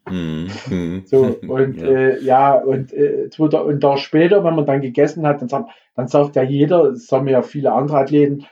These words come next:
Speaker 2: „Ach, so musst du auf die Bühne gehen, so, so, so.“ Aber wenn man das so timen will, man kriegt's nicht hin. Man kriegt das nur so hin, ist immer der Tag danach. Weil halt einfach dieser Stress mit dem ganzen Posen und Vergleichen auf der Bühne, das ist ja die Training.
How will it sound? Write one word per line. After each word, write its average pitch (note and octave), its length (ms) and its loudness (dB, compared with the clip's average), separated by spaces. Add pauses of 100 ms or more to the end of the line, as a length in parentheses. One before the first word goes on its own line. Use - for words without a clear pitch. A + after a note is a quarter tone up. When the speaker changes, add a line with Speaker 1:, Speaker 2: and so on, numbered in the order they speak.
(160)
Speaker 2:
„Ach, - 80 -10
so G#3 180 4
musst A3+ 240 4
du - 60 2
auf F#3+ 180 2
die F#3 80 -4
Bühne F3+ 340 -6
gehen, E3+ 260 -2
so, F3 220 2
so, D3 220 0
so.“ F3 380 2 (420)
Aber C3 220 0
wenn C#3+ 140 2
man C#3+ 100 0
das C#3 160 0
so B2 140 -4
timen C#3+ 520 2
will, D3+ 180 4
man C#3 120 0
kriegt's - 360 -12
nicht A#2+ 180 -8
hin. D3+ 440 -2
Man A2+ 120 -20
kriegt - 260 -20
das - 120 -16
nur C#3+ 120 4
so C3+ 160 -4
hin, C#3+ 320 -2
ist - 180 -20
immer C#3 260 -2 (140)
der A#2 100 -8
Tag B2 320 2
danach. A#2+ 560 2 (320)
Weil B2 140 2
halt B2+ 160 2
einfach C#3+ 380 2
dieser A#2+ 320 -8
Stress - 520 -2
mit A#2+ 120 -2
dem A#2 100 2
ganzen A#2 340 -2
Posen D3 540 2
und A2+ 140 -6
Vergleichen C#3+ 540 0
auf B2 200 -4
der C3 100 -14
Bühne, C3+ 340 -4
das - 180 -16
ist - 140 -12
ja B2+ 80 2
die A#2 160 -6
Training. C3 540 -2